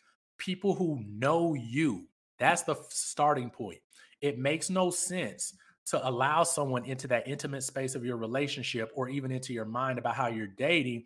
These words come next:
if they don't know you. What is it that they can offer other than their opinion that is based on a very subjective perspective on what they've seen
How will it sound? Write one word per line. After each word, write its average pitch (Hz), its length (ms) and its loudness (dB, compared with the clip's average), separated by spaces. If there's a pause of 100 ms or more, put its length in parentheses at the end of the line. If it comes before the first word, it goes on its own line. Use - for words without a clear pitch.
(220)
if 165 200 -6
they 156 160 0
don't 135 280 0
know 143 200 4
you. 98 240 -6 (640)
What 165 200 2
is 190 180 4
it 180 120 0
that 165 160 -2
they 165 120 4
can 151 180 -4
offer 135 640 4
other 143 260 4
than 127 220 0
their 123 140 2
opinion 123 880 -2 (420)
that 139 180 10
is 120 160 2
based 139 400 2
on 123 400 2
a 127 100 -4
very 127 760 0 (560)
subjective 147 1040 -2
perspective 151 680 -2
on 120 160 -6
what 135 180 -2
they've 123 220 -4
seen 131 640 -4